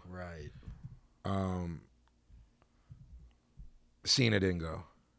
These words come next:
Speaker 1: Right. So they need another name.
Speaker 2: Right.
Speaker 1: Like a
Speaker 2: To
Speaker 1: major
Speaker 2: po-
Speaker 1: name.
Speaker 2: right. But, but if, if you saw it, like, bro, there's Saudi royalty,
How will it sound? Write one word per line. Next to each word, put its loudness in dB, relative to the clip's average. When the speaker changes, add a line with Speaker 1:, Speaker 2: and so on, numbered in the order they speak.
Speaker 1:
Right. -12
So -8
they -10
need -12
another -14
name. -14
Speaker 2:
Right. 10
Speaker 1:
Like -16
a -14
Speaker 2:
To 0
Speaker 1:
major 4
Speaker 2:
po- 12
Speaker 1:
name. 4
Speaker 2:
right. 12
But, 4
but 8
if, 2
if 2
you 0
saw 8
it, 2
like, 2
bro, 10
there's 10
Saudi 8
royalty, 8